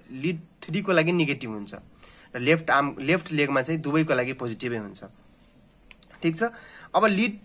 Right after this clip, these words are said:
टू जुन छ, यसले पनि basically यहाँ, यसको लागि पनि क्यामेरा कहाँ छ? Left लेगमै क्यामेरा, यहाँ क्यामेरा present छ। भनेपछि यसले पनि हार्टलाई कहाँ हेर्ने भयो? यतातिरबाट हेरिरहेछ हार्टलाई। यानि कि यताबाट हार्टको यो रिजनबाट आउने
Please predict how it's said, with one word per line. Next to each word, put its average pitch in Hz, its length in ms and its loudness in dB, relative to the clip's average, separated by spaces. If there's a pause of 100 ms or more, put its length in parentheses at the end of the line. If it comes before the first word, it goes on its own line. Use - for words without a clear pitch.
टू 240 140 0
जुन 214 220 4
छ, 151 100 -6 (460)
यसले 202 240 4
पनि 247 200 2
basically 208 420 0
यहाँ, 226 300 6
यसको 233 240 2
लागि 220 180 4
पनि 233 180 -2
क्यामेरा 208 280 6
कहाँ 208 200 6
छ? 208 120 -8 (160)
Left 160 300 0
लेगमै 160 340 4
क्यामेरा, 127 300 2
यहाँ 156 240 8
क्यामेरा 135 260 0
present 117 360 -6
छ। - 60 -14
भनेपछि - 560 -8
यसले 185 260 2
पनि 208 200 0
हार्टलाई 143 380 2
कहाँ 160 180 4
हेर्ने 131 220 2
भयो? 160 120 0
यतातिरबाट 165 600 4
हेरिरहेछ 123 460 0
हार्टलाई। 110 400 -4
यानि 147 200 2
कि 202 200 -6 (340)
यताबाट 202 440 6
हार्टको 190 600 4 (200)
यो 165 180 2
रिजनबाट 196 440 2
आउने 175 440 2